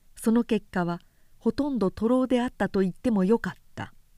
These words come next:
検事や警察官たちの心の中まで見抜くことはできないけれど、少なくとも彼らが取り交わしていた会話や、僕が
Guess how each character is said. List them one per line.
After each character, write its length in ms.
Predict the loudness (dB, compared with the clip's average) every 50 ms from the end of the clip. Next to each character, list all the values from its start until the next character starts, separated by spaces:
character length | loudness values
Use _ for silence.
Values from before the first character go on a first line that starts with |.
| _ -20 _ _ _ _ _ _ _ _ _ _ -2
検 280 | 0 2 2 2 2
事 140 | 0 0 -2
や 160 | -2 -2 -4 -10 -16 -20 -20 -20 _
警 180 | -2 0 0 0
察 300 | 0 -2 -6 -6 -6 -4
官 200 | -2 -2 -2 -2
た 140 | -4 -6 -8
ち 160 | -8 -8 -8
の 220 | -8 -8 -10 -12 _ -20 -20 _ _ -20 -20 _ _ _ -8
心 360 | -8 -6 0 2 2 2 2
の 140 | 0 0 0
中 240 | -2 -2 0 0 2
ま 120 | 2 4
で 120 | 4 4 4
見 160 | 4 4 2
抜 100 | 2 0
く 140 | -2 -10 -8
こ 120 | -8 -4
と 140 | -2 0 0
は 120 | 2 2
で 100 | 2 0
き 160 | -2 -2 -4
な 120 | -2 -2 -2
い 140 | -2 -4 -8
け 140 | -6 -6 -4
れ 140 | -4 -4 -10
ど、 180 | -12 -20 -20 _ _ _ _ _ _ _ _ _ _ _ _ _ _ _ -18 -16
少 160 | -6 -4 -4
な 140 | -4 -4 -6
く 80 | -6
と 140 | -4 0 2
も 120 | 2 2
彼 300 | 0 -2 -4 -2 -2 0
ら 100 | 0 0
が 120 | 0 -2 -2
取 220 | -2 0 0 0
り 60 | 0
交 140 | 2 0 0
わ 80 | 0 0
し 100 | -4 -4
て 120 | -4 -4
い 80 | -4 -2
た 160 | -4 -8 -8
会 260 | -4 -4 -2 0 0
話 140 | 0 0 0
や、 200 | -2 -4 -6 -10 -14 -20 -20 -20 -20 -20 -20 -20 _ _ -16 -2
僕 300 | 0 0 0 2 0 -2
が 180 | -2 -2 -4 -6